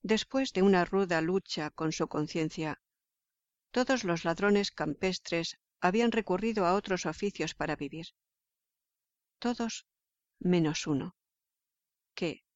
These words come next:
como nuestro amigo el ladrón de la ciudad, no era un cualquiera en la profesión, sino un artista asiduo e inteligente. Y siguió solo con el negocio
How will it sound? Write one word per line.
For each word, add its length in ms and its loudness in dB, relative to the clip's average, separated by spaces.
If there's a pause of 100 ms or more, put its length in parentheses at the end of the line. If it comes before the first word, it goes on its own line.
(360)
como 240 2
nuestro 340 2
amigo 400 4
el 120 -4
ladrón 340 4
de 100 2
la 120 2
ciudad, 360 -2 (760)
no 160 4
era 280 2
un 120 4
cualquiera 480 0
en 80 2
la 120 2
profesión, 580 -4 (840)
sino 380 4
un 140 6
artista 720 -2
asiduo 600 0
e 120 0
inteligente. 880 -4 (1500)
Y 300 -2
siguió 460 0
solo 340 -2
con 180 2
el 140 4
negocio 520 0